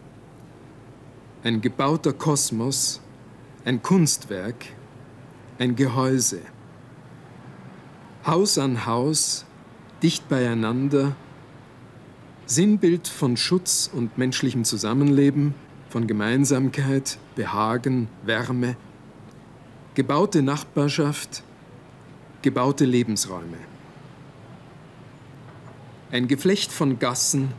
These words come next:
ein Gewimmel von Dächern, Giebeln, Türmen, unentwirrbar auf den ersten Blick, wie von Kindern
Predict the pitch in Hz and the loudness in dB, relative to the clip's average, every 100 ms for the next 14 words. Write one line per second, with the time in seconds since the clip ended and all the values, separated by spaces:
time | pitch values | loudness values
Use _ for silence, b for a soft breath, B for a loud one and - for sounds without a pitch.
0 | - - - - - - - - 120 120 | -14 -20 -20 -20 -20 -20 -20 -10 -4 0
1 | 123 117 110 139 175 202 156 165 131 113 | 2 0 0 2 4 6 4 2 0 0
2 | 131 - 143 139 127 - 143 160 147 139 | -2 0 0 0 0 0 0 2 4 4
3 | 131 151 143 156 147 143 131 B B 190 | 2 0 2 2 2 2 -2 B B 2
4 | 202 175 131 127 139 143 127 110 107 - | 2 2 -2 0 0 0 0 -2 -4 -6
5 | 120 131 143 143 - 147 151 180 - - | -4 0 0 0 0 2 2 0 -6 -18
6 | B B B B B - 147 143 139 139 | B B B B B 0 0 2 2 2
7 | 139 - 214 175 127 127 | 2 4 4 4 2 -2